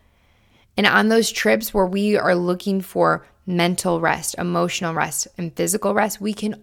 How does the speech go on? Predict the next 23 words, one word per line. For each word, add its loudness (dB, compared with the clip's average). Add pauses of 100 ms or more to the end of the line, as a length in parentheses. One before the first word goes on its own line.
also -2
experience -4 (380)
spiritual -2
rest -4 (180)
and -6
renewal. -8 (1200)
Friend, 0
I 2
am 0
always 2
in -2
your -2
corner, -4 (500)
and 2
I 4
am -2
cheering 0
you 0
on. -6 (520)
And 0
whatever 2
this 2
summer 2